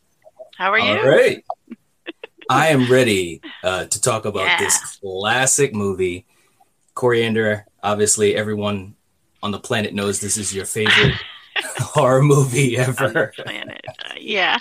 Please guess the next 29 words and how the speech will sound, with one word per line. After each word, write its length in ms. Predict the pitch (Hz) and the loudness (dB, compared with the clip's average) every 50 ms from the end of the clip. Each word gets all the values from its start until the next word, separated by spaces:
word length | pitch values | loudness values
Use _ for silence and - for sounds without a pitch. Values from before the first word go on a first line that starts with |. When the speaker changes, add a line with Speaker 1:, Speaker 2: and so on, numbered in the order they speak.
| - - | -2 -4
Speaker 1:
<laughs> 100 | 285 311 | -6 -6
Speaker 2:
So, 480 | - - 120 113 110 104 101 101 104 _ _ - - - - - - - - - - - _ _ | -2 -2 -2 -2 -2 -4 -6 -8 -10 _ _ -16 -12 -12 -10 -10 -12 -12 -16 -20 -20 -20 _ _
yeah, 400 | - 110 135 156 160 151 123 107 | -6 0 2 4 4 4 4 4
yeah, 240 | 113 131 135 120 120 | 4 4 2 4 2
no, 240 | 127 127 113 110 | 2 2 2 0
no, 160 | 110 104 95 107 | -2 -2 0 0
this 160 | 135 139 - | 2 2 2
is 60 | 170 | 0
gonna 140 | 170 160 143 | 0 -2 0
be 120 | 131 123 | 0 -2
fun. 300 | 117 - 127 117 110 104 | -2 -2 -2 -2 -2 -2
We're 100 | 107 113 | -4 -4
talking 360 | 110 - 117 113 107 120 110 | -4 -4 -4 -4 -4 -6 -6
about 460 | 107 101 101 104 98 95 95 95 - - | -6 -6 -4 -4 -4 -4 -6 -8 -12 -12
An 140 | 90 90 92 | -14 -14 -12
American 440 | 90 92 107 120 123 123 - 117 107 | -10 -6 -4 -2 -2 -2 -4 -6 -6
Werewolf 380 | 110 110 107 104 104 98 - 101 | -6 -4 -4 -4 -4 -6 -8 -12
in 140 | 90 85 | -14 -14
London, 340 | 82 82 80 78 82 82 80 - | -14 -16 -16 -14 -16 -16 -16 -16
directed 400 | 87 87 90 90 _ - 98 - | -14 -12 -12 -12 _ -16 -20 -18
by 140 | 87 82 | -18 -18
the 80 | 78 80 | -18 -18
great 480 | 76 - 104 117 120 113 110 101 - - | _ -14 -10 -6 -6 -4 -6 -6 -10 -12
John 360 | - 98 90 85 85 80 78 | -14 -14 -12 -14 -14 -16 -20
Landis. 640 | 78 78 76 76 76 - 76 76 - - - - _ _ _ _ _ _ - | -20 -20 -20 -20 -18 -18 -14 -6 -4 -4 -4 -4 _ _ _ _ _ _ -14
Uh, 280 | 80 80 - 71 71 - | -10 -10 -10 -10 -10 -10
very, 300 | 104 107 135 143 147 139 | -4 0 2 4 4 4
very 280 | 127 123 127 117 113 110 | 4 4 2 0 0 -2
cool 180 | - - 117 | -6 -8 -6